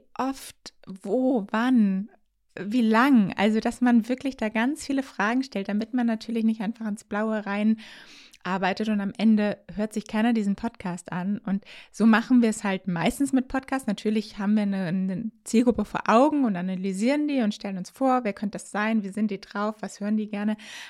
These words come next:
Aber dass du konkret genau weißt, welche Leute das sind, das hast du halt nur im Mitarbeiter-Podcast. Deshalb nutze diese Chance und mach eine Umfrage,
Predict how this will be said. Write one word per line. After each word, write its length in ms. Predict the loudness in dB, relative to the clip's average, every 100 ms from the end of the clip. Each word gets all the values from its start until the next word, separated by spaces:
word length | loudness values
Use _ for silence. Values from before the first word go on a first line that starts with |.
| -12
Aber 360 | -6 -4 -2 -4 _ _ _ _
dass 220 | -12 -10
du 100 | -12
konkret 680 | -12 -10 -12 -4 -2 -2 -2
genau 400 | -2 0 0 0
weißt, 260 | 0 0 -2
welche 180 | -6 -4
Leute 240 | -6 -6
das 180 | -10 -8
sind, 160 | -8 -8
das 140 | -8
hast 200 | -10 -8
du 60 | -10
halt 180 | -2
nur 200 | 2 2
im 140 | 2 2
Mitarbeiter-Podcast. 1040 | 2 0 -6 -10 -10 -12 -12 -8 -8 -8
Deshalb 280 | -6 -4 0
nutze 420 | 2 2 0 -4
diese 260 | -2 0 -2
Chance 440 | -2 -4 -4 -2
und 60 | -2
mach 180 | -2 -2
eine 180 | 0
Umfrage, 640 | 2 0 0 -2 0 0